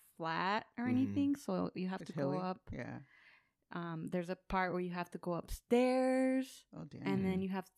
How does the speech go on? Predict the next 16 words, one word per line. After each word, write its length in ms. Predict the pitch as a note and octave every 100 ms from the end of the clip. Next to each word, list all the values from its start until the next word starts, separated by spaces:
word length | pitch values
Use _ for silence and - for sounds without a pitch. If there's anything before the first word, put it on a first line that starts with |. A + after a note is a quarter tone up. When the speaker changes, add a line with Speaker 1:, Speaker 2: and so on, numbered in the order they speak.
| - -
Speaker 1:
um, 280 | E3 F3 D#3+
they 80 | F3
have, 180 | F3+
like, 180 | F3 -
a 60 | -
pond 600 | - - G#3 G#3+ G#3+ G#3+
that 60 | F3
you 100 | F3+
could 180 | - E3+
go, 160 | F3
like, 420 | E3 D3 C#3+ - - _ _ -
keep 180 | - -
going 300 | F#3+ F#3 E3+
up, 580 | E3 F3 F#3 F#3+ F#3+ -
and 140 | F3
it's 340 | E3 - -